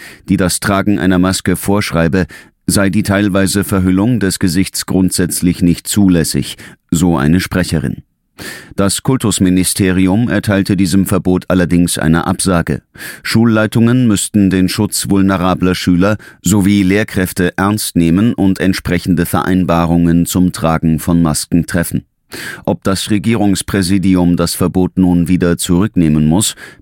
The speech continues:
blieb bisher offen. In Deutschland hat die Bundesregierung mehrere Lockerungen für das Gesetz zur Cannabis-Legalisierung beschlossen.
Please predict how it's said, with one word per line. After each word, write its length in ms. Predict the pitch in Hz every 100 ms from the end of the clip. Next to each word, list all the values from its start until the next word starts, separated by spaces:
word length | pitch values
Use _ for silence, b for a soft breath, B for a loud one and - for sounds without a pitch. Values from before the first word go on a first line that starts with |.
| -
blieb 240 | 90 -
bisher 400 | 90 82 90 98
offen. 300 | 90 - - - _ _ _ _ _ _ _ _ _ _ _ _ _ _ _ _ _ _ _ _ _ B B B _
In 140 | - 101
Deutschland 560 | 101 104 - 123 147
hat 180 | 117 98
die 120 | 110
Bundesregierung 1080 | 95 110 113 104 - 101 87 95 82 82 73
mehrere 480 | 87 101 110 92 92
Lockerungen 720 | 92 95 104 92 92 90 82
für 180 | 92 85
das 240 | 87 -
Gesetz 460 | 90 85 85 - -
zur 260 | 92 90
Cannabis-Legalisierung 1400 | - 95 98 90 87 - 87 85 82 85 69 87 80 82 69
beschlossen. 560 | 71 82 71 - -